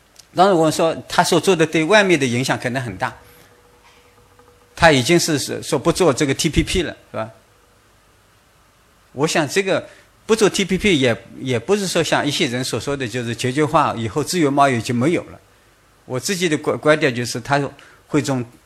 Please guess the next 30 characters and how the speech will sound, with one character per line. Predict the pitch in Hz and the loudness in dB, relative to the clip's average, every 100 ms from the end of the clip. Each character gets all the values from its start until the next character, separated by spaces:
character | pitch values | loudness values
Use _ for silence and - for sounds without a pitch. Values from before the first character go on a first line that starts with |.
| _ | _
多 | - 180 | 4 4
边 | 156 175 | 6 2
转 | 147 113 | 2 0
向 | 131 | 0
双 | 123 127 | 2 2
边， | 123 127 - _ _ _ _ _ _ _ _ - _ _ _ _ _ _ _ - | 0 -6 -10 _ _ _ _ _ _ _ _ -20 _ _ _ _ _ _ _ -6
并 | 151 | -2
且 | 156 | 0
从 | 139 135 | 0 -2
某 | 113 | 0
些 | 202 | 0
方 | 196 185 | 2 2
面 | 175 | 2
来 | 127 | -2
说， | 117 143 | -2 -2
双 | - 160 | 2 2
边 | 160 170 | 2 0
的 | 160 | 0
这 | 147 | -2
种 | 135 | -4
协 | - 127 | -2 -2
议 | 143 123 | -2 -2
要 | 117 | -4
比 | 113 123 | -4 -6
多 | 117 139 | -4 -2
边 | 135 131 | -2 -4
确 | - 147 | -2 0
实 | |
要 | 135 | -2
好。 | - - | -4 -12